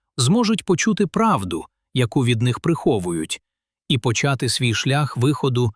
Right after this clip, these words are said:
з пастки провини. Алгоритми покажуть це іншим, хто зараз теж бореться зі своєю тінню і шукає дозвіл просто бути живим. Давай зануримося глибше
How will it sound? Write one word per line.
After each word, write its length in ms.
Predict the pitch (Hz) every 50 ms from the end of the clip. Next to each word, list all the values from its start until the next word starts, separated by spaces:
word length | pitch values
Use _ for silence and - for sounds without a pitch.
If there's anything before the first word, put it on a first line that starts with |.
| _ _ _
з 140 | - - -
пастки 480 | - 139 120 120 110 - - - 127
провини. 580 | 110 - 127 127 113 110 95 80 73 69 65 - - _ _ _ _ _ _ _ _ _ _ _ -
Алгоритми 600 | 147 156 143 127 151 175 240 240 - 233 220 -
покажуть 520 | - 196 - - 226 220 190 208 170 -
це 140 | - - 190
іншим, 680 | 185 - 214 190 170 131 95 - - 90 82 76 69 - - _ _ _ _
хто 260 | - - - - 156 131
зараз 360 | 120 147 139 139 135 - -
теж 300 | - 170 190 202 170 139
бореться 540 | 120 123 151 165 156 160 147 - - 160 127
зі 140 | 113 139
своєю 460 | 120 - - 139 135 135 131 127 123 113
тінню 540 | - - 180 190 202 202 196 190 190 185 - _ _ _ _ _ _ _ -
і 100 | 156 127
шукає 460 | - - 151 - - 151 143 139 135
дозвіл 600 | 120 110 123 143 156 143 131 135 143 135 135 120 - _ _ _ _ _
просто 520 | - 135 147 170 170 - - - - 185
бути 420 | 165 135 117 127 127 - - 131 117
живим. 520 | 101 113 123 107 98 95 82 71 92 92 - _ _ _ _ _ _ _ _ _ _ _ _
Давай 300 | - 131 139 156 175 185
зануримося 680 | 156 139 156 147 156 160 160 151 147 143 139 - - 139
глибше 580 | 117 127 139 135 107 - - - - - -